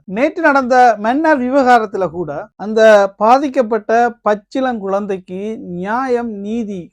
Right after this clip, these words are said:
கிடைக்க வேணும் என்று எல்லாருமே நினைக்கிறார்கள். ஆனா எவருமே முன் வந்து நியாயத்தை பெற்றுக் கொடுக்கறதுக்கு முன்வரையில. ஏன் நியாயத்தை பெற்றுக் கொடுக்க வேணும், ஏன் அந்த பச்சிளம் குழந்தைக்கு நியாயம் கிடைக்க வேணும்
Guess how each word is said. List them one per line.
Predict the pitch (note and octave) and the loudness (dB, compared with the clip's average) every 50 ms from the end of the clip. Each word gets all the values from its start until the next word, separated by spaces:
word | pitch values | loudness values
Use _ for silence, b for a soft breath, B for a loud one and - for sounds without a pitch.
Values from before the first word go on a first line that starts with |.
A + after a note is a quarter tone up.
| _ | _
கிடைக்க | _ F#3 G3 A#3 A#3 - - C4 A#3+ | _ -6 -6 -6 -4 -2 -2 -2 0
வேணும் | G3+ G3+ A3 B3 C#4 C4 B3+ G#3+ F#3 F#3 - _ _ | 0 0 0 0 0 -2 -4 -6 -10 -12 -16 _ _
என்று | - G3+ A3+ A3+ C#4 D4 A3+ | -12 -10 -6 -4 -4 -2 -2
எல்லாருமே | G#3+ A#3 C#4 D#4 D#4 C4+ B3 A#3+ A3 G#3 G#3+ A3 | -2 0 2 4 4 4 4 2 -2 -4 -6 -8
நினைக்கிறார்கள். | G#3+ G#3 G3+ G#3 F#3 F#3+ F#3+ F3 D#3 D3 C3 C#3+ C#3 D#3 - A#3 _ | -6 -6 -6 -8 -8 -6 -6 -6 -6 -6 -8 -10 -12 -12 -14 -16 _
ஆனா | - A3 B3+ C4 A#3+ B3+ C#4 C#4+ - - | -6 -4 -2 -2 -2 -2 -2 -4 -8 -8
எவருமே | - G3 G#3+ B3+ D#4 F4 F#4+ F#4 E4+ D4+ C#4 C#4+ D4+ E4+ | -2 -2 0 0 0 0 -2 -2 -4 -4 -4 -4 -4 -6
முன் | D#4 G#3+ F#3+ F#3+ G3 C4 D#4+ F4+ F4+ | -8 -10 -12 -8 -6 -4 -4 -4 -2
வந்து | D#4+ B3+ A#3 G3+ F#3 F3+ F#3 G3+ F#3+ | -2 -2 -2 -2 -4 -6 -8 -8 -8
நியாயத்தை | F3+ F3+ F#3+ A3 B3+ D4 D4 C#4+ A3 - A3 G#3 | -8 -8 -6 -4 -4 -2 -4 -6 -6 -8 -10 -8
பெற்றுக் | - A#3+ G#3 - B3+ A3+ - | -8 -8 -8 -8 -10 -10 -8
கொடுக்கறதுக்கு | G3+ F#3 F3+ E3+ D#3 D#3 - D3 D3 - D#3+ F#3+ G#3+ - _ _ _ F#3 | -8 -8 -8 -10 -12 -14 -16 -20 -16 -14 -12 -12 -12 -14 _ _ _ -12
முன்வரையில. | F#3 G3+ F#3+ E3+ D3 C#3+ C#3+ C#3 D3+ D#3+ - _ _ | -10 -6 -6 -6 -6 -6 -8 -10 -10 -12 -12 _ _
ஏன் | _ G#3+ B3+ D4 D#4+ D#4+ D#4+ D#4+ D#4 D4 - _ _ | _ 0 0 2 2 2 2 0 -2 -6 -12 _ _
நியாயத்தை | - G#3 G#3+ A#3 B3 C4+ C#4+ C#4 C4+ A#3 - B3+ C4 C4 | -14 -8 -4 -2 -2 0 0 0 -2 0 0 0 0 2
பெற்றுக் | B3+ - A#3 A3 C4+ C4+ B3 | 2 0 0 0 -2 -2 -2
கொடுக்க | B3 A3+ A3 A3 G#3+ G#3 | -2 -2 -2 -2 -4 -4
வேணும், | G3+ G3 G3+ G3+ G#3 A#3 C4+ A#3+ A3 - _ _ _ _ _ - | -2 -2 -4 -4 -2 -4 -4 -6 -8 -12 _ _ _ _ _ -2
ஏன் | F#3 A#3 C#4+ E4+ E4+ | 2 4 4 4 4
அந்த | C#4+ C4 A#3+ B3+ B3 | 0 -2 -2 -2 -2
பச்சிளம் | A3 A3+ A3+ A3+ _ - C4+ C4+ B3+ A#3+ | 0 -2 -4 -4 _ -6 -4 -4 -4 -4
குழந்தைக்கு | A3 A#3 A3+ A3+ A3+ G#3+ G#3+ G#3 G#3 - A#3+ C4 | -2 -2 -2 -2 0 -2 -4 -4 -6 -8 -8 -6
நியாயம் | B3 A#3 A3 G#3+ A#3 A#3+ A#3+ B3 B3 A3 | -4 -4 -2 -2 -2 -2 -2 -4 -4 -4
கிடைக்க | A3 G#3 A3+ A3 - B3 A#3+ | -4 -2 -4 -2 -2 -2 -2
வேணும் | A3 G3+ G#3 G#3+ A#3 B3+ B3+ A3 A3 | 0 0 -2 -2 -2 -2 -4 -6 -8